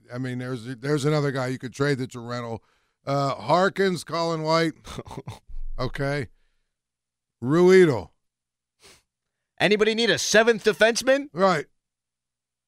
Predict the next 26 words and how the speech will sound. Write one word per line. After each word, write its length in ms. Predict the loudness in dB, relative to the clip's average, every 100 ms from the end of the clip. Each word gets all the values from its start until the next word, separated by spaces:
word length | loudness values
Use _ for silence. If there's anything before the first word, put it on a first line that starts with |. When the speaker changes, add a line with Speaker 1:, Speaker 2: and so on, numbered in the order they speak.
| -6
Speaker 1:
And, 400 | -2 0 -2 -4
uh, 240 | -8 -10 -8
you, 100 | -10
you, 340 | -10 -12 -8 -6
you're 80 | -2
not 120 | -4
gonna 140 | -4
trade 240 | -6 -4 -4
Nadel, 340 | -6 -6 -6 -4
N-, 280 | -4 -4 -8 -4
Nadel? 500 | -2 0 4 4 4 _ _ _ _ _ -14
I, 80 | -14 -14 _ _
the 80 | 2
hell 180 | 4 4
with 100 | 6
Speaker 2:
Ned. 240 | 6 4 0 _ _ _ _ _
Speaker 1:
it. 40 | -4
It's 140 | 2
too 240 | 6 10
early 240 | 10 8 6
to 80 | 0
try 220 | -2 -2
and 80 | -4
pronounce 340 | -6 -6 -10
his 140 | -12 -10
name. 280 | -10 -12